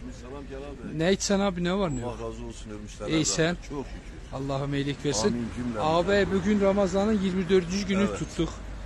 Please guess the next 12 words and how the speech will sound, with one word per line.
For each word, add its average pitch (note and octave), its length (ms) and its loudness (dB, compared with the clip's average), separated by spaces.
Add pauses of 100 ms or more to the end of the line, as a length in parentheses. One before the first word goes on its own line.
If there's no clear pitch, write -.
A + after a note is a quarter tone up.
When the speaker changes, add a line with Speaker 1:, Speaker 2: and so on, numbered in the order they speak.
(300)
Speaker 2:
Neler D#3 160 4
Speaker 1:
Allah F3 80 8
Speaker 2:
söylemek F3 460 4
istersin? D#3 480 -2
Ramazan F#3+ 520 2
denilince F3+ 500 2
neler F#3 260 6
yapmalıyız? D3+ 600 0 (200)
Speaker 1:
Ramazan C3 480 -2
denince C#3 400 -4
ibadet. C3+ 500 0 (840)
Speaker 2:
Evet. B2+ 180 0